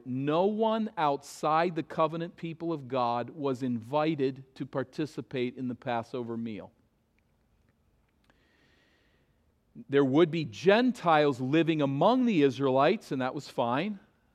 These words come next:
Nothing wrong with that in, in the Old Testament text. There would be Gentiles who identified with the covenant people by men being circumcised and their families then being part of the covenant people, and there were a few that did that.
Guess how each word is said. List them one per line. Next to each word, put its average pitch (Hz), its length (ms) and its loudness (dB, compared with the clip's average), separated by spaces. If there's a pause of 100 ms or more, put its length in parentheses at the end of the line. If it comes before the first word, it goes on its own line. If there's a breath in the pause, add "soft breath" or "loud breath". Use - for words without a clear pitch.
Nothing 123 280 -6
wrong 139 400 0
with 127 220 -2
that 147 300 2
in, 147 220 -6
in 139 160 -6
the 131 140 -2
Old 131 160 -4
Testament 127 480 -6
text. 110 520 -10 (680)
There 208 200 10
would 226 300 6
be 233 460 2 (100)
Gentiles 214 960 8
who 180 400 -2 (160)
identified 190 1120 8
with 170 160 2
the 165 60 -2
covenant 151 500 2
people 147 380 0
by 165 360 4
men 165 380 2
being 160 300 0
circumcised 165 960 4
and 139 120 0
their 170 140 4
families 185 580 -2
then 160 220 2 (260 soft breath)
being 160 260 4
part 190 340 6
of 151 60 0
the 156 80 -2
covenant 147 480 2
people, 151 380 0
and 208 140 2
there 226 80 8
were 208 160 8
a 196 60 6
few 254 380 0
that 180 200 0
did 147 160 -2
that. 123 380 -2